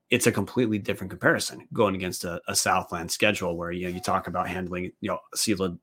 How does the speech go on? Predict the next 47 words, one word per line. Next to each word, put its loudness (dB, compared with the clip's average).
did -4
great -6
against -4
a -6
team -2
like -2
Incarnate -2
Word. 0
Incarnate 8
Word 2
is 2
a, 4
th-, 0
they're 6
certainly 2
in 6
the 2
Eastern 0
Washington 2
mold -2
of 4
they -2
score, 0
uh, -2
the 0
good 6
Eastern 0
Washington -2
mold -6
of 2
they 0
score 4
a 0
ton 2
and -2
give 0
up 2
a -2
ton, -2
which -4
explains -2
the -8
forty-one 0
thirty-five 0
game 0
there. -4
Um, -2